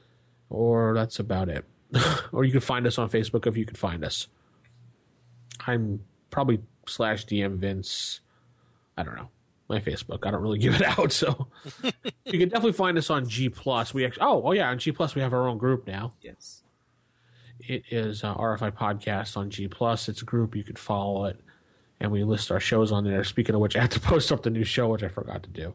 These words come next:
Speaker 3: Yeah, I'm not a big G Plus guy, and I always forget to post shows there.
Speaker 1: You were a G Plus person.
Speaker 3: I'm on there, but I don't actually ever go there.
Speaker 1: Oh, I thought you were, like, one of the G Plus, like,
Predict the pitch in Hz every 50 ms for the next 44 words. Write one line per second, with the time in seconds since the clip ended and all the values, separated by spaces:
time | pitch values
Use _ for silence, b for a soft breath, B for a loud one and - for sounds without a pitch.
0 | _ _ - 107 110 110 110 110 107 107 107 107 107 107 107 101 85 143 165 170
1 | 170 165 160 156 151 147 139 131 107 104 117 123 110 104 98 92 87 101 104 98
2 | - - - 95 95 92 - - 101 92 92 92 90 87 90 90 87 85 87 92
3 | 95 - - 82 80 76 80 - _ - 71 65 64 - _ _ _ - - 65
4 | 65 - - - - 62 60 60 64 - - 60 55 52 57 - - _ _ -
5 | - - 359 339 302 320 330 320 247 147 117 - 104 92 - - 95 92 - -
6 | - 98 101 - - 101 104 101 - 254 285 277 233 - _ - - 139 170 214
7 | 226 214 254 269 277 269 208 220 214 196 185 160 135 190 196 208 208 208 202 196
8 | - - - 185 160 - - 156 156 147 185 180 151 120 147 151 180 202 165 120
9 | 90 71 60 52 50 82 - _ _ _ _ _ _ _ - 143 170 170 156 123
10 | 113 131 - 170 165 185 180 165 151 - - 151 147 135 127 120 - - 135 123
11 | - - 135 123 - - - 127 113 110